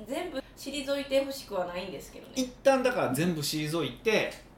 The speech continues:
Speaker 2: 退いて、
Speaker 1: また戻ってくるんですか？
Speaker 2: 僕はもちろん戻り-、戻りますし、そのなんか、なんか、その半年どっかいなくなります。そんなことするつもりもないんやけど、
Speaker 1: はい。
Speaker 2: どれぐらい自分の仕事が手放せるのかっていうことを、まあ、今までもやってきたつもりですし、やってますけど、
Speaker 1: うん。
Speaker 2: それを突き詰めるためにこれをやってるので。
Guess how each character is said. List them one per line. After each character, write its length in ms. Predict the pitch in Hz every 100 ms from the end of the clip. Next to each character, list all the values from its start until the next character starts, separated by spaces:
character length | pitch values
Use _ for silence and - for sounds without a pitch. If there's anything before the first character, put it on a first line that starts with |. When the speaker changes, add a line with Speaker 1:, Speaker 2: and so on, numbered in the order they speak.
| - - - -
Speaker 2:
退 400 | - 160 165 170
い 40 | 165
て、 240 | 226 156
Speaker 1:
ま 80 | 269
た 60 | 247
戻 160 | 190 180
っ 20 |
て 60 |
く 40 | 175
る 40 |
ん 20 |
で 60 | 170
す 40 | 185
か？ 40 |
Speaker 2:
僕 0 |
は 80 | 185
も 120 | 202
ち 60 | 214
ろ 60 | 208
ん 20 |
戻 180 | 214 214
り-、 60 |
戻 160 | 190 196
り 80 | 190
ま 120 | 190
す 140 | 175
し、 120 | 147
そ 80 | 143
の 40 | 139
な 80 |
ん 20 | 135
か、 180 | 131 -
な 120 | 131
ん 20 |
か、 140 | 120 117
そ 80 |
の 60 | 123
半 200 | 143 156
年 300 | 165 113 95
ど 80 | 120
っ 20 |
か 100 | 104
い 60 | 98
な 80 | 107
く 40 |
な 60 | 98
り 60 |
ま 60 | 85
す。 120 | 82
そ 60 | -
ん 40 |
な 60 | 120
こ 60 | 113
と 80 |
す 120 | - 104
る 60 |
つ 120 | 95
も 80 | 98
り 60 | 98
も 100 | 85
な 60 |
い 60 | 101
ん 60 | 92
や 80 | 78
け 100 | 107
ど、 140 | 127
Speaker 1:
は 40 |
い。 40 | 233 202 180 143
Speaker 2:
ど 100 | 262
れ 100 | 302
ぐ 80 |
ら 100 | 285
い 40 | 269
自 140 | 151
分 80 | 120
の 60 | 123
仕 100 | 131
事 140 | 123
が 60 | 120
手 120 | 143
放 200 | 143 135
せ 100 | 135
る 80 | 120
の 80 |
か 100 | 90
っ 40 | -
て 140 | -
い 60 | 90
う 100 | 92
こ 0 |
と 80 | -
を、 280 | 82 82 - - - - - - -
ま 120 | 131
あ、 120 | 110 -
今 160 | 185 294
ま 100 | 269
で 80 | 139
も 60 |
や 120 | 123 151
っ 40 |
て 100 | 220
き 60 | -
た 80 |
つ 140 | - 147
も 100 | 156
り 100 | 143
で 80 | 139
す 100 | -
し、 180 | -
や 100 | 104
っ 40 | 131
て 100 | 151
ま 120 | 139
す 100 | -
け 80 | 90
ど、 300 | 82 85 - - -
Speaker 1:
う 40 | 180
ん。 160 | 175
Speaker 2:
そ 100 | 185
れ 60 | 214
を 40 |
突 20 |
き 60 | 208 - 254
詰 240 | 254 247
め 60 | 247
る 60 |
た 120 | 240
め 80 | 202
に 100 | 147
こ 80 | 123
れ 60 | 92
を 20 |
や 60 |
っ 40 | -
て 120 | 95
る 60 | 85
の 140 | -
で。 200 | 76